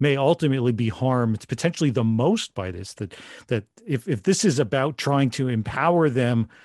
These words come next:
to, to be able to speak because there is a concern that online harms may have a chilling effect on those very groups.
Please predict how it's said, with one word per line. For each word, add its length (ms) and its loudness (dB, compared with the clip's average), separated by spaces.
to, 400 0
to 100 -20
be 200 -2
able 220 2
to 160 -4
speak 560 -2
because 560 -8
there 180 -6
is 160 -8
a 40 -14
concern 840 0
that 320 -8
online 560 2
harms 500 0
may 220 0
have 180 -4
a 60 -4
chilling 420 2
effect 420 -2
on 220 0
those 220 0
very 280 0
groups. 440 -2